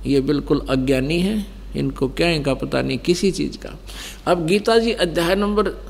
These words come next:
ग्यारह के श्लोक नंबर सैंतालीस अड़तालीस में यदि श्री कृष्ण जी गीता बोल रहे होते, ये शब्द नहीं कहते कि, "अर्जुन, ये मेरा वास्तविक विराट रूप आज से पहले, तेरे से पहले किसी ने कभी नहीं देखा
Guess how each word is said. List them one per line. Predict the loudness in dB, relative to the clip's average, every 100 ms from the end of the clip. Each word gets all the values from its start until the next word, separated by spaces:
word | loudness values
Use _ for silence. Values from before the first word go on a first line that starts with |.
| -8
ग्यारह | 0 4 6 6 4
के | 6 6
श्लोक | 6 4 4 4
नंबर | 2 2 2
सैंतालीस | 2 0 2 4 4 2
अड़तालीस | 2 4 4 4
में | 2 -2 -4 -12 -14 -14 -16 -14 -14 -10 4
यदि | 6 8 6
श्री | 6 6
कृष्ण | 6 4 2 4
जी | 4
गीता | 6 6 6
बोल | 6 6 6
रहे | 4 4
होते, | 4 2 2 2 -2 -10 -12 -12 -12 -12 -12 0
ये | 4 6
शब्द | 12 12 12
नहीं | 4 4 4
कहते | 4 4 4 4
कि, | 4
"अर्जुन, | 4 4 4 4 -2 -12 -18 -18 -18 -16 -18 -18 -18 -18 0
ये | 8 8
मेरा | 8 6
वास्तविक | 6 4 2 -2 0
विराट | 2 4 2 2
रूप | 4 4 2 -10 -8
आज | 0 2 4
से | 6 10
पहले, | 10 10 6 2
तेरे | 4 6 6
से | 6 4
पहले | 6 6 4
किसी | 2 0 2 0
ने | 0
कभी | 0 4 4
नहीं | 4 2
देखा | 2 0 -2 -6 -6